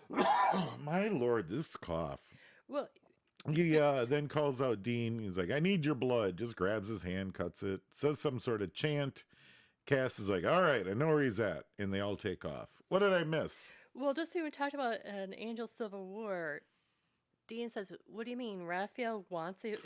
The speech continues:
Speaker 2: 'Cause Raphael still wants the apocalypse to happen. He says, because Cass made mention that Raphael wanted it to end as things were written.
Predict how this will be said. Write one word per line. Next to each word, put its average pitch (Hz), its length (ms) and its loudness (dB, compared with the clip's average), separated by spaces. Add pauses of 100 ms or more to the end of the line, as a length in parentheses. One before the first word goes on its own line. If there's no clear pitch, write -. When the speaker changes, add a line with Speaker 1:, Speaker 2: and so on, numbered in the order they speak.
Speaker 2:
'Cause 208 140 -10
Raphael 294 340 0
still 233 200 -4
wants 208 180 -4
the 190 80 -4
apocalypse 190 500 -4
to - 80 -12
happen. 202 460 -4 (400)
He 190 100 -8
says, 185 160 -10 (300)
because 196 280 -10
Cass 226 400 -2
made 196 200 -8
mention 165 560 -8
that 143 260 -10 (120)
Raphael 156 640 -8
wanted 147 460 -8
it - 220 -16
to - 180 -16
end 151 200 -8
as 131 120 -12
things 143 300 -14
were 127 120 -12
written. 156 400 -12